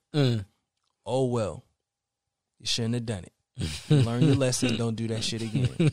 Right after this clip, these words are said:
Speaker 1: <laughs>
Speaker 2: That's what it is.
Speaker 1: Mm. Mm-mm-mm. That is funny.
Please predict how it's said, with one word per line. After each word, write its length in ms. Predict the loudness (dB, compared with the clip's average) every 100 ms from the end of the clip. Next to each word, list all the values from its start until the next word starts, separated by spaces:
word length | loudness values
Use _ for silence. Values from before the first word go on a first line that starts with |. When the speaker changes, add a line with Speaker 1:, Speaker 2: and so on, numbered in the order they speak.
| 2
Speaker 1:
<laughs> 1500 | -2 -2 -4 -6 _ _ _ _ _ _ _ _ _ _
Speaker 2:
That's 180 | -6 -2
what 180 | 0 0
it 100 | -2 -2
is. 320 | -4 -6 -10 -14 _
Speaker 1:
Mm. 320 | 0 2 2 -2 -10 _ _ _ _ _ _ _ -10
Mm-mm-mm. 640 | -8 -4 -6 -4 -6 -6 -10 _ _
That 220 | -6 -4
is 240 | -4 -6 -10 -14 _
funny. 420 | -4 -2 -2 -4